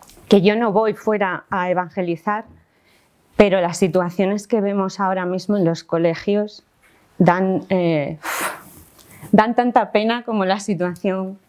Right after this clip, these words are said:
de Filipinas que contaba Mapi antes, ¿no? Y entonces es verdad que no puedes hacer mucho, pero bueno, puedes hacer algo. Sobre todo intentar llevar a Jesús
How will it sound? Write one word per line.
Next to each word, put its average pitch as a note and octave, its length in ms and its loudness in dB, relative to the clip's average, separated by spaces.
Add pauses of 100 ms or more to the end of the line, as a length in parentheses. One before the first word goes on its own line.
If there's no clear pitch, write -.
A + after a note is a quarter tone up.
(380)
de G3 160 6
Filipinas F#3 600 0
que F#3 120 -4
contaba D#3+ 380 -2
Mapi D3+ 400 -4
antes, D3 440 -6
¿no? C#3+ 200 -2 (560)
Y F#3 40 12
entonces G#3 420 2
es A3+ 120 0
verdad G#3+ 480 0
que F#3+ 80 -6
no F3+ 140 -2
puedes F#3+ 240 0
hacer F3 260 -6
mucho, C4+ 600 -2 (680)
pero F#3 220 6
bueno, F#3+ 340 -2 (680)
puedes G3+ 260 4
hacer F3+ 280 2
algo. E3+ 340 -6 (640)
Sobre F#3 340 4
todo G3+ 320 2
intentar F#3+ 500 0
llevar G3+ 340 -2
a G#3+ 80 -2
Jesús A#3+ 720 -2